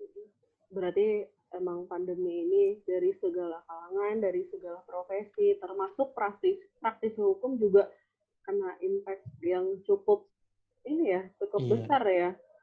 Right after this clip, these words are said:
Speaker 2: Iya,
Speaker 1: Dari,
Speaker 2: benar.
Speaker 1: soalnya kan berhubungan sama orang juga. Gimana, Kak?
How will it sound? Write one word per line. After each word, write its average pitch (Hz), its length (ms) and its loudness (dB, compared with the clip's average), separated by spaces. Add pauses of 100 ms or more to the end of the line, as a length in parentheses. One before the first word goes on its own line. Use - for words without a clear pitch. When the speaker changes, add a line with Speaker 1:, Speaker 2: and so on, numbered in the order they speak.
(840)
Speaker 2:
Iya, 120 240 0
Speaker 1:
Dari, 113 80 -6
Speaker 2:
benar. 120 400 -6 (160)
Speaker 1:
soalnya 208 280 0
kan 302 140 4 (460)
berhubungan 190 640 2
sama 190 160 -4
orang 190 400 -4
juga. 208 400 0 (2000)
Gimana, - 320 6
Kak? - 100 -4